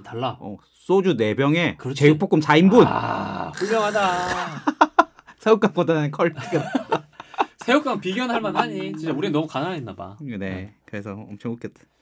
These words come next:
Speaker 1: 종갓나 새끼, 그렇죠?
Speaker 2: 그래서 이제 걸리잖아요, 그게.
Speaker 1: 맞아요.
Speaker 2: 딱 걸리잖아.
Speaker 1: 음흠.
Speaker 2: 누구한테?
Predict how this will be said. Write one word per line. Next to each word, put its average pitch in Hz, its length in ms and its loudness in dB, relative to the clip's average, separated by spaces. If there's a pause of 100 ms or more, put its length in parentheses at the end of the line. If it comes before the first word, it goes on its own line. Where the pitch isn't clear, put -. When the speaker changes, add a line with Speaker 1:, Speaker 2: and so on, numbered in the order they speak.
(220)
Speaker 1:
종갓나 147 640 -6
새끼, 147 380 -10
그렇죠? 107 360 -12 (260)
Speaker 2:
그래서 165 340 4
이제 107 140 -6
걸리잖아요, 113 560 -2
그게. 78 280 -16
Speaker 1:
맞아요. 92 360 -8 (560)
Speaker 2:
딱 - 140 -12
걸리잖아. 101 500 -6 (120)
Speaker 1:
음흠. 104 180 -10
Speaker 2:
누구한테? 113 460 -6